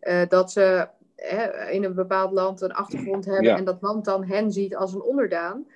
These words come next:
Speaker 1: dat je als je dan vervolgens die mensen een stemrecht gaat ontnemen, dat je dan wel begint te knabbelen aan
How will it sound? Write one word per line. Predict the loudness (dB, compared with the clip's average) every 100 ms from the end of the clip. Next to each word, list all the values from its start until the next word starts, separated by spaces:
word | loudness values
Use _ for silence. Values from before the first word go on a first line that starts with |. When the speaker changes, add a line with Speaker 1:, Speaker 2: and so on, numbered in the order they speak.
| _ _
Speaker 1:
dat | 0 0
je | 2
als | -2
je | -2
dan | -4 -4
vervolgens | -4 0 0 0 -6
die | -4
mensen | -4 -4 0 4 4
een | 2
stemrecht | -2 -2 0 0 -2
gaat | -4 -4
ontnemen, | -2 -2 -2 -2 -4 -4
dat | -6 -4
je |
dan | -2 -2
wel | -2 -4 -4
begint | -6 -6
te | -4
knabbelen | -2 0 0 0 -2 -2
aan | -2 0 0 -4